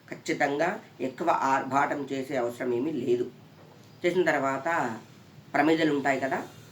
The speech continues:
ఎలా చేసుకోవాలి? చాలామంది తెల్లని ప్రమిదలు పెడుతూ ఉన్నారు. చలివిడుతోని ప్రమిదలు చేయాలి ఖచ్చితంగా. బెల్లం, పాలు, బియ్యం పిండి మంచిగా నీట్గా ముద్దలు చేసుకొని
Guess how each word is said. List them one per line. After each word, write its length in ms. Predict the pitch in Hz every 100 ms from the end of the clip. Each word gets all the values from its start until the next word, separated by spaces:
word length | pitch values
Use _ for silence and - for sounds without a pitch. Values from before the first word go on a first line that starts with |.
| - -
ఎలా 280 | 143 185 196 160
చేసుకోవాలి? 680 | - 160 147 135 127 123 - 143
చాలామంది 720 | 156 175 170 156 151 165 160
తెల్లని 400 | - 117 147 165
ప్రమిదలు 380 | 143 135 151 165
పెడుతూ 260 | 131 -
ఉన్నారు. 440 | 139 120 113 110 - - - - - - - - -
చలివిడుతోని 560 | 147 196 214 202 180 214
ప్రమిదలు 400 | 214 139 139 180 143
చేయాలి 280 | 120 110 -
ఖచ్చితంగా. 920 | - - 160 - 127 143 139 - - - - - -
బెల్లం, 720 | - - 127 135 151 180 208 - - - - - - - -
పాలు, 560 | 120 135 139 170 185 - - - - -
బియ్యం 460 | 117 113 151 170 165
పిండి 420 | 160 135 127 - - - - - - - - - -
మంచిగా 580 | - 151 175 208 190 143
నీట్గా 880 | 139 147 170 214 - 214 226 185 123
ముద్దలు 420 | 135 135 175 180
చేసుకొని 760 | 147 139 131 135 131 147 123